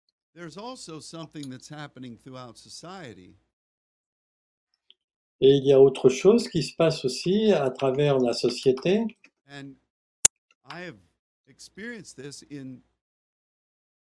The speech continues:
Speaker 1: trying to help some who used to walk as saints.
Speaker 2: Et j'ai expérimenté, euh, ça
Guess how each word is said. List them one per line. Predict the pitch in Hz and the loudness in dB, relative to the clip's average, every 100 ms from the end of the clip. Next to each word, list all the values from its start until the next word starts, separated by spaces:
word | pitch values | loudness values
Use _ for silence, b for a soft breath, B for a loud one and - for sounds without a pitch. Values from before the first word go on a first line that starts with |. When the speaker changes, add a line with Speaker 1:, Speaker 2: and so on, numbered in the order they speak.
| _ _ | _ _
Speaker 1:
trying | - 165 208 175 | -18 -14 -12 -10
to | |
help | 143 190 180 | -12 -12 -16
some | - - 170 180 160 160 _ _ _ _ _ 107 | -18 -14 -14 -14 -16 -20 _ _ _ _ _ _
who | 147 | -16
used | 139 202 - | -14 -14 -14
to | 170 | -14
walk | 147 156 196 185 | -12 -12 -14 -16
as | 131 | -16
saints. | - - 226 156 - - _ _ _ _ _ _ _ _ _ _ _ _ _ _ _ _ _ _ _ _ _ _ | -16 -16 -16 -16 -18 -20 _ _ _ _ _ _ _ _ _ _ _ _ _ _ _ _ _ _ _ _ _ _
Speaker 2:
Et | 127 135 143 135 127 | 6 8 8 6 4
j'ai | 120 127 | 4 6
expérimenté, | 131 - - 180 196 175 147 165 175 175 135 | 6 2 0 2 2 2 0 2 2 2 2
euh, | 120 113 113 107 | 0 -2 -2 -4
ça | - - 170 208 | -4 2 2 2